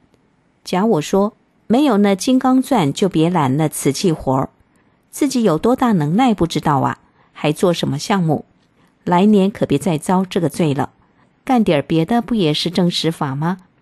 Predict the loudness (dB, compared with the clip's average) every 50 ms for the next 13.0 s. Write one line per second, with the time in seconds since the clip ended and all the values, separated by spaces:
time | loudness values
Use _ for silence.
0 | _ _ _ _ _ _ _ _ _ _ _ _ _ _ -2 0 0 2 0 -2
1 | -2 -2 -2 0 0 0 -2 -6 _ _ _ _ _ _ _ _ _ _ -2 0
2 | 0 2 2 2 2 2 0 -2 -4 -4 -4 -4 -2 -2 0 0 0 -2 -4 -8
3 | _ _ _ _ _ _ _ _ _ _ 0 0 2 2 2 0 -2 -2 -2 -2
4 | 0 0 -2 -2 -4 -4 -2 -2 -2 -2 -2 -2 -2 -2 -4 -2 -2 -2 -2 0
5 | 0 2 2 0 0 0 -2 -2 0 0 -2 0 0 0 -2 -2 -6 _ _ _
6 | _ _ _ _ _ _ _ _ _ -8 -6 -4 -4 -2 -2 -2 -4 -2 0 0
7 | 0 0 -2 -8 _ _ _ _ _ _ _ _ _ _ _ -2 0 0 0 -2
8 | -2 -2 0 0 2 2 0 0 0 -2 -2 0 -2 -2 -4 -4 -4 -2 -2 -4
9 | -4 -4 -4 -4 -4 -2 -2 -2 -2 -2 -4 -10 _ _ _ _ _ _ _ _
10 | -14 -2 0 0 2 2 2 2 2 2 2 2 2 2 0 0 0 0 0 0
11 | -2 -2 -4 -2 -2 -2 -2 -2 -6 _ _ _ _ _ _ _ _ _ _ _
12 | _ _ _ _ _ -4 -2 0 0 2 0 -2 -4 -2 0 2 2 2 0 -4